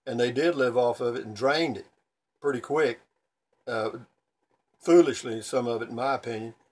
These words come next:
you know, bought cars and stuff. But be that as it may, you seem like a sharp guy. So, uh, get you an old van. I don't know how you're living, but, I, you know,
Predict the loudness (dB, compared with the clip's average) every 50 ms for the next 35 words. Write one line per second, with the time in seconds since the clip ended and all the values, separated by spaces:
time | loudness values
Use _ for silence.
0 | _ _ _ -8 -4 -4 -4 -2 0 0 0 0 -2 -2 -2 0 2 2 0 -2
1 | -4 -8 -10 -6 -6 -6 -6 -6 -10 -10 -8 -6 -2 0 0 2 2 2 0 0
2 | 0 -2 -4 -2 0 0 0 0 -2 -4 -8 -10 -10 -8 -6 -4 0 0 0 0
3 | -2 -6 -6 -2 0 0 0 0 0 0 2 2 4 2 2 0 0 0 2 4
4 | 4 4 2 -2 _ _ _ _ _ _ _ _ _ _ _ -8 -2 0 2 2
5 | 2 0 -2 -4 _ _ _ _ _ _ _ _ _ _ _ _ _ _ _ _
6 | _ _ _ _ _ _ _ _ _ -8 -2 -2 -2 0 0 0 2 4 4 4
7 | 4 2 2 0 0 0 0 -2 -2 0 0 2 2 2 2 0 2 2 2 2
8 | 2 0 -2 -2 -2 -4 -4 -4 -2 -2 -2 -2 -4 -4 -6 -6 -6